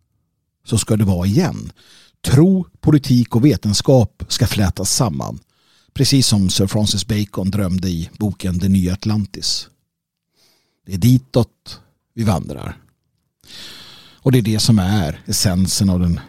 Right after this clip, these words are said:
nationella renässansen som kommer.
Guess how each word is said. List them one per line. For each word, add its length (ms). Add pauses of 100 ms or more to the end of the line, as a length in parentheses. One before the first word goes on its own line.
(140)
nationella 640
renässansen 800
som 120
kommer. 520